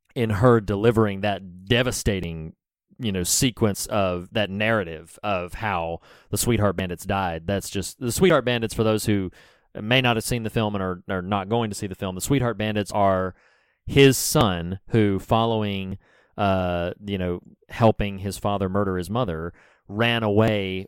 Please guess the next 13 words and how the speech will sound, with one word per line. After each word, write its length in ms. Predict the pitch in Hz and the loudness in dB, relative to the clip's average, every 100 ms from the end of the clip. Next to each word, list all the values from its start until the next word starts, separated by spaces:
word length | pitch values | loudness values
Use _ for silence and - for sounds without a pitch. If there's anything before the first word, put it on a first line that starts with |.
| _ | _
with 320 | 104 101 95 | -2 -2 -2
his 160 | 101 95 | -4 -2
pregnant 380 | - 110 92 90 | 0 0 -2 2
girlfriend, 640 | 113 113 90 82 80 85 - _ _ | 4 4 -2 -4 -8 -14 -20 _ _
and 520 | 110 101 95 95 87 - | -6 -4 -6 -8 -12 -18
they 340 | 104 101 95 90 | -6 -4 -4 -4
had 480 | 95 98 95 92 95 | -4 -2 -2 -6 -12
no 240 | 117 104 95 | -4 0 2
livelihood, 640 | 101 110 110 104 107 101 | 2 2 2 2 2 0
so 220 | - 98 | 0 0
they 160 | 92 92 | 0 -2
become 560 | 90 - 101 95 92 92 | -4 -2 -2 -2 -4 0
robbers. 600 | 110 110 90 82 87 - | 2 2 0 -4 -6 -10